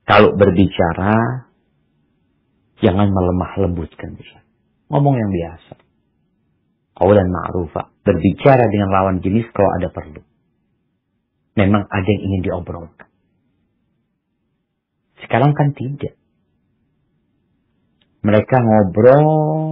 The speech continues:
ke timur, ke barat, tanpa ada tujuan ke depan. Ucapkan yang baik. Allah perintahkan, "Wa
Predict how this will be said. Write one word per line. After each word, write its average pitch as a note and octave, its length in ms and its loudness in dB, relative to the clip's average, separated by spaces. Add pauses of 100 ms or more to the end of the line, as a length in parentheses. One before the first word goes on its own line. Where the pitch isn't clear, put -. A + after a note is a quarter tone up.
(220)
ke A2 400 2
timur, C3 560 2
ke B2 160 2
barat, E3 800 -2 (1600)
tanpa G#3+ 480 0
ada F#3+ 320 0
tujuan E3+ 800 0
ke - 80 -16
depan. - 300 -20 (1000)
Ucapkan A3+ 480 4
yang F#2+ 160 2
baik. E2 240 -4 (880)
Allah A3 240 6
perintahkan, A3+ 480 4
"Wa D3 160 6